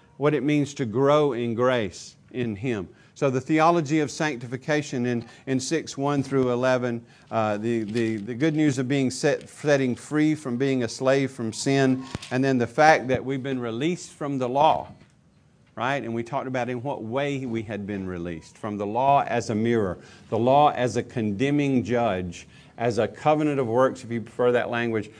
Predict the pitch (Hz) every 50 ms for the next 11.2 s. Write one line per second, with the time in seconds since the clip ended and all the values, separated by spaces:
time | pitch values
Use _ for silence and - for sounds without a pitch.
0 | - - - - 127 120 123 135 151 160 165 - - 139 135 135 139 135 120 117
1 | 135 143 147 139 131 101 117 127 120 117 120 110 107 107 110 127 151 160 151 151
2 | 156 143 143 - - 147 139 135 127 113 131 127 127 127 131 107 95 113 110 -
3 | - 123 113 110 104 90 107 104 117 123 123 123 117 - - 156 151 160 160 143
4 | 139 147 139 - - 131 131 123 - - 131 131 131 127 123 123 - - - -
5 | - 131 127 127 123 - 131 127 123 - - - - - - - - 139 120 110
6 | 101 117 117 117 110 107 - - - 151 143 151 147 135 107 113 113 104 - -
7 | 143 135 127 - - - 120 110 110 110 - 127 117 113 107 - - - 117 101
8 | 107 113 107 98 95 - 120 110 104 - - - - - 131 131 123 127 - -
9 | 151 156 160 160 147 - - 139 127 123 117 113 - - 139 135 135 131 123 123
10 | 117 117 117 123 135 139 139 - 143 127 117 - - 131 120 113 127 123 123 123
11 | 127 127 127